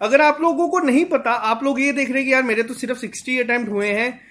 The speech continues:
मैं कैसे यहाँ पे चीज़ों को इम्प्रूव करूँगा, मैं कैसे करूँगा, तो आप उस चक्करों में क्या करते हो कि और अटेम्प्ट कर दो साठ, जिसमें से आपके चालीस गलत हो जाते हैं या पचास गलत हो जाते हैं। वो फ़ायदा नहीं देगा आपको किसी भी तरीके से।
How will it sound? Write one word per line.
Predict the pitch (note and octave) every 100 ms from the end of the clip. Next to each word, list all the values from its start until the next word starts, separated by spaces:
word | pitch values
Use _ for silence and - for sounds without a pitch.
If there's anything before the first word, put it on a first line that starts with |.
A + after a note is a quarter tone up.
| - - _ F#3
मैं | C4 C#4
कैसे | C4 B3+ E4
यहाँ | C4 B3
पे | C4 C4+
चीज़ों | - A3 A3+
को | A#3
इम्प्रूव | A#3 F#3+ F#3
करूँगा, | F3+ E3 C#3+ C#3+ D3
मैं | G3 G#3+
कैसे | A#3+ A3+ D4
करूँगा, | C4+ F#3 F3
तो | F3
आप | A3+ A#3 C4
उस | C#4+ - -
चक्करों | D#4 D#4+ D#4
में | D#4 E4
क्या | C#4+ D4
करते | C#4+ C4 A#3
हो | D4
कि | D4+
और | D4 G3+ A3 C#4+
अटेम्प्ट | C4+ C4 C4
कर | B3 A3+
दो | B3+
साठ, | B3 A3+ B3+ B3+
जिसमें | F#3+ G#3+ A#3+
से | C4+
आपके | A#3 - C4
चालीस | G#3 F#3 G#3
गलत | F3 D#3+
हो | D#3
जाते | C#3+ C#3
हैं | F3
या |
पचास | G#3+ G3+ F#3+ F#3+
गलत | E3+ D3+
हो | D3+
जाते | C#3+ C#3
हैं। | F3 G#3+ D#3
वो | C4+
फ़ायदा | C#4+ F#3+ F#3 A#3
नहीं | A3 D#3+ G#3+
देगा | A3 D#3+ D3
आपको | C#3 - G#3
किसी | A3 G#3+ -
भी | A3+
तरीके | G3+ D#3 D3 C#3+
से। | C#3+